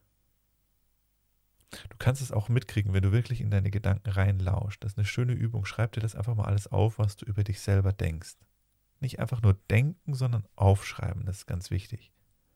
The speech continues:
Dass es dir bewusst wird. Dass du den Fokus drauf hältst, so. Über einen längeren Zeitraum, Viertelstunde, halbe Stunde, Stunde, deine Gedanken über dich selber aufzuschreiben. Gerade in der Situation, wo du akut getriggert wu-, wurdest oder dich selber getriggert hast, so eine Situation, wo du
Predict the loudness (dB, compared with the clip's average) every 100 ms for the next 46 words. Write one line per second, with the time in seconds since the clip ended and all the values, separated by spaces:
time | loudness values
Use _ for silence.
0 | _ _ _ _ _ _ -12 -8 -4 0
1 | 2 4 6 4 2 -6 -8 -8 -12 _
2 | _ _ _ _ _ _ -18 -10 -4 -4
3 | 0 -2 -2 -8 -8 -12 -6 -6 -6 -10
4 | -18 -16 -16 _ _ -8 -6 -2 -2 0
5 | 0 2 0 -2 -4 -4 -4 -6 -2 -4
6 | -4 -4 0 2 2 0 -2 -2 -4 -2
7 | -2 -2 -2 -4 -4 -2 -2 -2 -6 -2
8 | -2 -4 -2 0 0 -2 -6 -10 -12 -12
9 | -14 -16 -20 _ -20 -20 -18 -2 2 4
10 | 4 4 4 4 0 0 -2 0 0 0
11 | -2 -2 -4 -4 -6 -4 -2 -4 -6 -14
12 | -18 _ -16 -10 2 4 4 2 -2 -4
13 | -2 -2 2 4 4 0 -2 -2 -2 -2
14 | -6 0 2 2 2 0 0 2 4 4